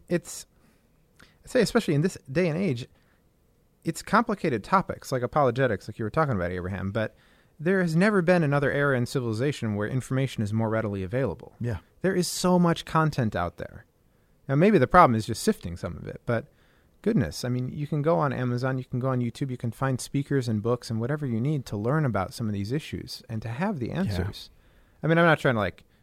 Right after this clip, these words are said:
Speaker 1: guilt anyone, like, if, if you're not ready, but this is important stuff. And, and what Abraham said is,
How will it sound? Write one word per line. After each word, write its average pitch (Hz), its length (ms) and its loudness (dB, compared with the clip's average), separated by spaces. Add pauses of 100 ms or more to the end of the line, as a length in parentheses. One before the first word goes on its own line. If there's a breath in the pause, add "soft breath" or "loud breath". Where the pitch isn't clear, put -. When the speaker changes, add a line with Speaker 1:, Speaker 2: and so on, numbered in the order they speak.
(120)
Speaker 1:
guilt 156 240 2
anyone, 107 420 0
like, 98 200 -4
if, - 260 -12
if 113 100 -16
you're 101 120 -2
not 101 180 -4
ready, 113 260 0
but 95 280 -4 (480 soft breath)
this 160 200 -2
is 165 140 2
important 113 440 -2
stuff. - 420 -4
And, 101 300 -6
and 110 180 -6
what 127 100 0
Abraham 156 320 2
said 156 220 -2
is, - 400 -8